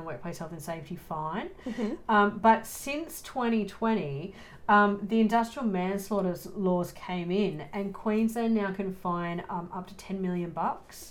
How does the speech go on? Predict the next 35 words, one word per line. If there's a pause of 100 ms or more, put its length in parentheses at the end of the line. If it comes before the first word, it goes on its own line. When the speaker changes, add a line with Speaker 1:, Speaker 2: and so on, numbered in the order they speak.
(140)
Speaker 2:
Right. (160)
Speaker 1:
Um, (100)
so
can
W
A,
so
can
N
T. (480)
Um,
Victoria's
got
a
twenty (100)
million
dollar
fine
for
industrial
manslaughter,
which
is (440)
where
someone (140)
might,
um,
pass
away
from
workplace
health
and
safety,
um,